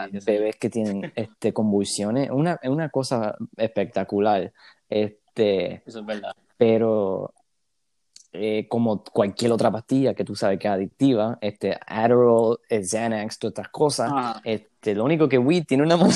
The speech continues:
Speaker 1: reputación, pero todo adictivo. So, yo pienso que, ok, la quitaron de sustancias controladas, pero yo no sé más nada. So, in my opinion, it should be used medical. Yo pienso que la gente no sabe usar la parte de eso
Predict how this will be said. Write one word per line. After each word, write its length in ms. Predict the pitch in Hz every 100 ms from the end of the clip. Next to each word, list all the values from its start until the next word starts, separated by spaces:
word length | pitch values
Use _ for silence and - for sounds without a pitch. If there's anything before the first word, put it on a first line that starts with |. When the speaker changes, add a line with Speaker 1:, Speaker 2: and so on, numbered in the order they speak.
| 175
Speaker 1:
reputación, 760 | 160 135 143 135 135 120 104 104
pero 260 | 120 113
todo 360 | 107 135 156 143
adictivo. 720 | 101 107 107 135 120 95 92 _ _ _
So, 220 | - 117 110
yo 180 | 117
pienso 320 | 131 180 185 170
que, 340 | 123 104 92 -
ok, 180 | 131
la 180 | 113 110
quitaron 400 | 107 110 113 131
de 60 | 147
sustancias 500 | 139 131 139 135 135
controladas, 380 | - 127 131 131
pero 120 | 110
yo 80 | 104
no 100 | 120
sé 140 | -
más 220 | 113 90 85
nada. 600 | 98 113 120 87 78 - - - _
So, 340 | - - 113 113
in 80 | 113
my 180 | 127
opinion, 460 | 139 123 113 107 101 -
it 80 | 117
should 220 | - 131
be 220 | 131 113
used 180 | 110 104
medical. 480 | 107 117 135 160 151
Yo 120 | 110
pienso 220 | 107 110
que 80 | 113
la 80 | 104
gente 240 | 107 110
no 260 | 104 101 98
sabe 260 | - 101 98
usar 520 | 90 - - 90 117
la 140 | 131
parte 260 | 135 143 156
de 220 | 160 165
eso 320 | 165 175 180